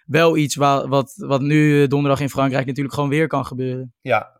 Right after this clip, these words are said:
Speaker 2: ik, ik, ik dacht wel toen dat, eh, dat Marseille, eh, individueel wat, eh, wat sterker leek te zijn. Maar,
Speaker 1: Ja,
Speaker 2: eh,
Speaker 1: klopt.
Speaker 2: ja, en, eh, dat zal dan misschien nu ook wel weer de doorslag gaan geven. Maar, eh, wie weet, als je als collectief wat beter staat, dan, eh,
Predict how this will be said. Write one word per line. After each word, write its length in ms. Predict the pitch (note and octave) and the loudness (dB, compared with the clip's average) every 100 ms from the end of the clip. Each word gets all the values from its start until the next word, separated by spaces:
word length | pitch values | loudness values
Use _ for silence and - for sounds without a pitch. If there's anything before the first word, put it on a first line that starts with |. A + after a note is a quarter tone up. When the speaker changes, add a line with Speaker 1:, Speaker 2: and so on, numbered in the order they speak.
| A#2 | -14
Speaker 2:
ik, 220 | A#2 - | -12 -12
ik, 180 | A#2+ - | -18 -18
ik 300 | A#2+ A#2 B2 | -18 -16 -6
dacht 260 | A#2 A#2 | -6 -6
wel 420 | A#2 A2+ A#2 A2+ A2 | -2 0 0 -2 -10
toen 180 | A#2+ | -12
dat, 200 | A#2 A2 | -8 -8
eh, 120 | A#2 A2+ | -8 -10
dat 180 | A#2 A#2 | -10 -10
Marseille, 520 | A2+ - B2+ B2 A#2 | -12 -4 -2 0 -2
eh, 400 | A#2+ A#2 A#2+ C3 | -2 -4 -6 -10
individueel 460 | C3 B2 A#2 C3 | -12 -12 -8 -6
wat, 180 | C#3+ C#3+ | -6 -8
eh, 80 | C3+ | -10
wat 140 | B2+ | -12
sterker 360 | - C#3 C#3 C3+ | -6 -2 -2 -2
leek 200 | C3 B2+ | -6 -6
te 80 | B2 | -8
zijn. 300 | A#2+ A#2+ C3 | -8 -8 -8
Maar, 180 | B2 A#2+ | -6 -2
Speaker 1:
Ja, 300 | - B2 A#2+ | 0 0 -4
Speaker 2:
eh, 60 | |
Speaker 1:
klopt. 420 | C#3 B2+ - - - | -8 -12 -12 -20 -4
Speaker 2:
ja, 300 | A#2+ B2 A#2 | 2 2 0
en, 120 | B2 | -8
eh, 140 | B2 | -6
dat 160 | B2+ B2+ | -4 -4
zal 200 | C#3 B2+ | -6 -6
dan 260 | B2 B2+ B2 | -8 -8 -10
misschien 280 | B2+ C#3+ | -14 -10
nu 60 | C#3 | -6
ook 120 | C#3 | -6
wel 100 | D3 | -6
weer 120 | C3 | -6
de 140 | A#2+ A2+ | -8 -8
doorslag 400 | A#2+ A#2+ A#2+ A2 | -6 -8 -6 -8
gaan 160 | A#2 G#2+ | -10 -10
geven. 380 | A2 A2 D#3 | -10 -10 -12
Maar, 200 | C#3 B2+ B2 | -8 -6 -2
eh, 160 | B2+ A#2+ | -2 -4
wie 180 | - D3 | -12 -4
weet, 180 | C#3+ F#3 | -4 -2
als 120 | F3+ | -2
je 60 | D#3+ | -4
als 100 | - | -4
collectief 400 | E3 D#3 - E3 | -6 -4 -8 -10
wat 120 | D#3 | -6
beter 280 | D3 D#3 D3 | -4 -4 -6
staat, 440 | - D#3+ D#3+ - | -4 -2 -4 -4
dan, 220 | C3 B2+ | -6 -4
eh, 180 | C3 C3 | -6 -6